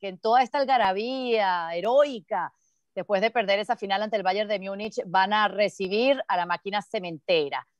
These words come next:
¿Cómo llega el Cruz Azul? ¿Cómo se encuentra Tigre después de este viaje a Qatar?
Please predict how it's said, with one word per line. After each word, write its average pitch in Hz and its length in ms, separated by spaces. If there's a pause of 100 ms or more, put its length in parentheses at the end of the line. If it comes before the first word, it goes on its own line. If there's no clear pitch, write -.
(200)
¿Cómo 415 400
llega 349 400
el 349 100
Cruz 330 280
Azul? 262 760
¿Cómo 247 260
se - 80
encuentra 247 340
Tigre 302 340
después 254 280
de 262 60
este 269 180
viaje 240 340
a 254 60
Qatar? 240 500